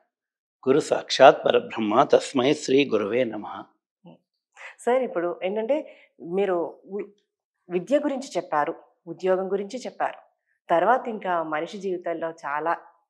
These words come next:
Speaker 2: ఆ, ఇంపార్టెంట్ అనుకునేది, చాలా అతి ముఖ్యమైనది వివాహం. అంటే సరైన సమయంలో వివాహం చేసుకోవాలంటే ఎలాంటి పరిష్కారాలు ఉన్నాయో చెప్తారా?
Speaker 1: తప్పకుండానండి. మనం ఈ తెలుసుకుందాం అనే కార్యక్రమంలో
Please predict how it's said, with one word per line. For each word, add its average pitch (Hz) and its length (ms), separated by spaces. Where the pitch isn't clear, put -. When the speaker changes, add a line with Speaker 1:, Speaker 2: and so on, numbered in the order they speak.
Speaker 2:
ఆ, 139 320
ఇంపార్టెంట్ 185 680
అనుకునేది, 147 520
చాలా - 120
అతి 147 260
ముఖ్యమైనది 190 880
వివాహం. 160 420
అంటే 226 140
సరైన 302 680
సమయంలో 175 680
వివాహం 185 480
చేసుకోవాలంటే 151 560
ఎలాంటి 208 440
పరిష్కారాలు 165 580
ఉన్నాయో 147 180
చెప్తారా? 156 520
Speaker 1:
తప్పకుండానండి. 110 720
మనం 160 480
ఈ - 80
తెలుసుకుందాం 160 580
అనే 143 180
కార్యక్రమంలో 123 800